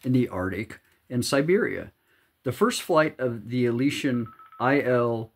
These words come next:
seventy-six was on March twenty-fifth, nineteen seventy-one, and was introduced into service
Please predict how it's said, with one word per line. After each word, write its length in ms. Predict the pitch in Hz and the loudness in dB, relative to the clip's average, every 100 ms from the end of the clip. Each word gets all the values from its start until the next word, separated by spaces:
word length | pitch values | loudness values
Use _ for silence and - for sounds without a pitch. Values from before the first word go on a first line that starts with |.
| _ | _
seventy-six 720 | - 139 127 117 - 123 - | -4 0 2 0 -2 -4 -4
was 160 | 110 104 | -4 0
on 160 | 101 | 2
March 320 | 98 110 135 - | 2 0 -2 -4
twenty-fifth, 520 | 165 190 - 120 - | -4 -4 -4 -6 -4
nineteen 380 | 113 117 - 139 | -4 -4 -4 -4
seventy-one, 680 | - 156 170 117 98 98 101 _ _ _ _ _ _ _ | -2 0 0 0 0 -2 -4 _ _ _ _ _ _ _
and 200 | 123 123 | -2 2
was 420 | 127 117 95 - - | 2 0 -4 -16 -2
introduced 560 | 147 156 135 135 135 123 | 2 2 4 2 0 -4
into 200 | 123 113 | -4 -4
service 520 | - 156 113 101 | -4 -2 -2 -4